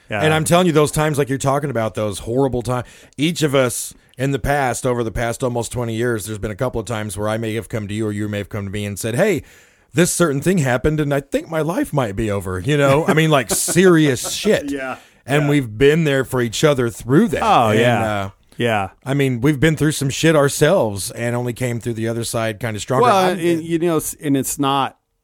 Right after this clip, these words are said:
Speaker 1: it's not where you just want someone to say that, "Oh, you were right in that situation."
Speaker 2: <laughs>
Speaker 1: I mean,
Speaker 2: Yeah.
Speaker 1: I think both you and I have said, "Yeah,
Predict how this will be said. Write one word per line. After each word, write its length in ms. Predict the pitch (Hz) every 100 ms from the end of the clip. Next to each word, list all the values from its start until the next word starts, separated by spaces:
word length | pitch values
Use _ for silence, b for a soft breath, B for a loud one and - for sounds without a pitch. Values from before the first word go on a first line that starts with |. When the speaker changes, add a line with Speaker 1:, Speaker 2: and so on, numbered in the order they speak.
| _
Speaker 1:
it's 260 | 131 123 -
not 320 | 131 131 107 _
where 260 | 135 123 120
you 200 | 113 110
just 240 | 113 -
want 280 | 117 113 110 _
someone 460 | - 135 120 110 107
to 260 | - 107 98 - _ _ _
say 400 | - - 117 110
that, 200 | 104 98
"Oh, 180 | 117 156
you 140 | 135 147
were 160 | 151 113
right 220 | 131 170
in 80 | 113
that 140 | 113
situation." 580 | - 107 107 98 101 104 98
Speaker 2:
<laughs> 20 |
Speaker 1:
I 340 | 151 147 120
mean, 100 | 117
Speaker 2:
Yeah. 80 | 123
Speaker 1:
I 80 | 113
think 200 | 139 120
both 280 | 120 131 -
you 120 | 123
and 100 | 117
I 180 | 117 123
have 120 | 104
said, 360 | - 110 104 101 b b b
"Yeah, 360 | 123 165 254